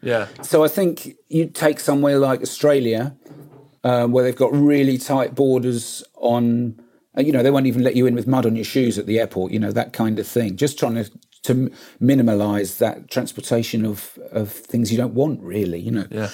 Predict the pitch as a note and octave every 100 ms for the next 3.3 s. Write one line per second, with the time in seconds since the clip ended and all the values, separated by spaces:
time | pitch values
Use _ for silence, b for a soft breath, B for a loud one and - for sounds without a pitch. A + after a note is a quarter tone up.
0 | - - D3 D3 C3 - B2+ A#2+ A#2 B2+
1 | C3 - B2 A2 G#2+ A#2 G#2+ G#2 G#2 G#2
2 | G#2 G#2+ G#2 - - G#2 G2 G#2 G2+ A2
3 | - A2